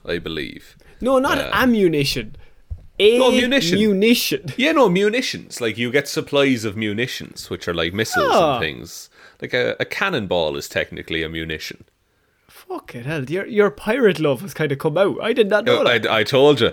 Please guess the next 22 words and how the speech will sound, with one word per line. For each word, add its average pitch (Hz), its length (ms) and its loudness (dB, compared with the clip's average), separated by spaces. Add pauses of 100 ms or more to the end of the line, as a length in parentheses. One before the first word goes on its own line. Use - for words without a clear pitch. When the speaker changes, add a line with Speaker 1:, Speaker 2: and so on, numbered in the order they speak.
Speaker 1:
It's, 113 180 0
uh, 101 220 0
eventually 127 600 2
Speaker 2:
Mm. - 20 4
Speaker 1:
it 107 80 -2
would 104 120 -8
come 120 200 0
in 107 100 -2
handy, 101 460 -4 (100)
and 90 120 -8
I'm 92 120 -6
vindicated. 101 760 -4 (600)
Speaker 2:
Staff 226 480 -2
were 226 140 2
concerned 170 640 2
that 123 100 -10
the 139 140 0
explosive 175 840 0
could 185 240 2
still 202 300 6
be 175 120 6
live. 170 600 2